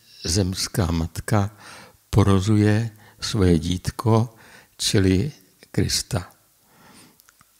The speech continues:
A jsme zase u ty jiný úrovně, proč byl Kristus, jeho zrození nasměrováno právě na vrchol zimy.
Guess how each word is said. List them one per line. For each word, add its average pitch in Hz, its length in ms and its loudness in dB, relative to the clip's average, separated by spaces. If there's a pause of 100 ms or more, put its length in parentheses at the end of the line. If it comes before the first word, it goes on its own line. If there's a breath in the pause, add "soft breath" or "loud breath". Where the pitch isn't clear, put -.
A - 80 -2
jsme 110 220 4
zase 127 540 0
u 175 180 -4
ty - 200 2
jiný 107 600 2
úrovně, 113 640 4 (640 loud breath)
proč 117 280 2
byl 107 280 4 (1120)
Kristus, - 760 2 (600 loud breath)
jeho 98 440 0 (320)
zrození 98 760 2 (480 loud breath)
nasměrováno 92 1080 -2 (440 loud breath)
právě 95 420 0
na 95 400 -4
vrchol 92 420 0
zimy. 82 340 0